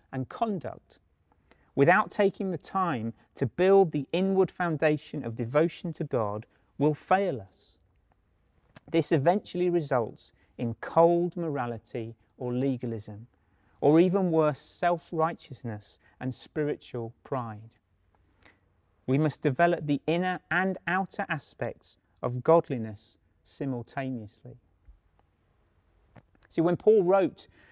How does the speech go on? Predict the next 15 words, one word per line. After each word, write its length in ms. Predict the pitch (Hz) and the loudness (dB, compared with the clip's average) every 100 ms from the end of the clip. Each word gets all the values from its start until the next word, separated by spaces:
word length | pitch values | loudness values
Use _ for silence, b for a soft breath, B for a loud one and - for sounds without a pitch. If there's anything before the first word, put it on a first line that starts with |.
| b - | b 2
of 240 | 147 135 - | 4 2 -4
faithfulness 840 | - - 190 180 - 143 135 - | -4 2 4 2 -6 -4 -4 -6
as 80 | 135 | -8
part 300 | - 156 143 | -6 -6 -6
of 80 | 131 | -8
the 80 | 131 | -14
fruit 400 | - 165 151 - | -6 -4 -4 -6
of 80 | 123 | -12
the 20 | |
Spirit, 480 | - - 165 113 - _ _ b b b b b b | -12 -6 -4 -4 -8 _ _ b b b b b b
he 140 | 160 | 0
meant 280 | 165 170 139 | 2 2 -2
fidelity 760 | - 135 - 170 185 - 185 185 | -4 -4 2 2 0 -2 -2 -2
and 160 | 131 | -4
trustworthiness 1040 | - 170 151 - 147 139 123 127 117 - | -6 -8 -8 -8 -6 -6 -4 -6 -6 -12